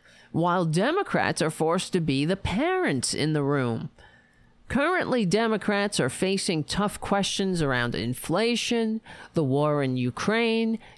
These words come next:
gas prices, housing prices, cl-, and climate change. As it stands, Republicans' latest hustle appears to be blaming President Biden for everything from Russia's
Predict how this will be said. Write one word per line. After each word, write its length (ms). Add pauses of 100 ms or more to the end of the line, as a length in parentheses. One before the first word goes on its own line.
gas 400
prices, 520
housing 560
prices, 520
cl-, 160
and 240
climate 460
change. 480 (340)
As 220
it 160
stands, 580
Republicans' 920
latest 560
hustle 520
appears 420
to 60
be 120
blaming 680 (220)
President 500
Biden 420 (160)
for 200
everything 540
from 220
Russia's 560